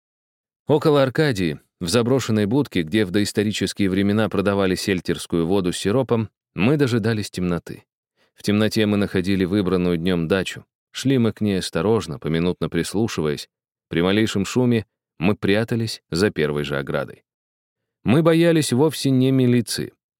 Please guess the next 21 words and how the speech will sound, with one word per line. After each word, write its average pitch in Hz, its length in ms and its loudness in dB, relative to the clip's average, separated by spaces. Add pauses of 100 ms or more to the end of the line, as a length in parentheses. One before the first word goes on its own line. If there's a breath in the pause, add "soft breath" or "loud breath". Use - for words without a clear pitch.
(120)
В 82 100 -2
Аркадии 127 400 2
её 127 200 4
не 135 200 4
было, 95 220 4
да 104 160 2
и 123 200 -2
не 127 120 2
могло 90 400 2
быть. 62 260 -8 (460)
Кому 143 300 2
бы 151 120 4
пришло 143 380 2
в 113 80 -2
голову 143 400 2
охранять 117 580 0
развалины, 92 720 0 (140)
сады, 120 440 2
свистящие 90 640 0
голыми 90 360 0
ветвями, 90 600 0